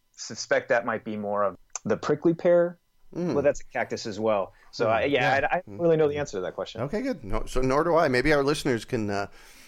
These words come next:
Speaker 2: can shoot me an email at greg at urban farm dot org and answer that question. That's cool. So what size are these fruit? This is fascinating for me. I, you know, I know I've seen them before, but can you share,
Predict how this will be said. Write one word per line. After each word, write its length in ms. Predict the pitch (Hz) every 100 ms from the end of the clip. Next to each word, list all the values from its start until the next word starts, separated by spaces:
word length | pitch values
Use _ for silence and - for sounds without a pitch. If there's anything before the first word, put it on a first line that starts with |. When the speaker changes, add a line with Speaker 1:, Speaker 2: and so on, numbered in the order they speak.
| - -
Speaker 2:
can 140 | 117
shoot 260 | 107 - -
me 120 | 123
an 60 | 117
email 340 | 131 127 92
at 100 | 95
greg 240 | - 104 107
at 80 | 107
urban 280 | 107 104
farm 280 | 98 107 104
dot 160 | 101 98
org 220 | 113 104
and 180 | 92 85 - - - _ -
answer 340 | 117 139 135
that 220 | 120 107 -
question. 440 | 117 147 - 73
That's 240 | 92 117
cool. 380 | - - 76 67 - - - -
So 400 | - 156 147 - - - - - - - - _ - - -
what 180 | 190
size 380 | - 170 185 208
are 80 | 165
these 180 | 120 101
fruit? 380 | - 90 80 - - - - - _ _ _ - _ _
This 140 | - 160
is 100 | 226
fascinating 640 | 123 131 - 117 95 92
for 120 | 101
me. 160 | 90 85
I, 160 | 87 90 -
you 100 | 107
know, 140 | 98
I 120 | 98
know 180 | 104 110
I've 160 | 107 95
seen 300 | - 165 143
them 160 | 101
before, 400 | 87 - 85 87
but 300 | 113 90 76 - - - - -
can 160 | 117
you 100 | 107
share, 440 | - - 120 120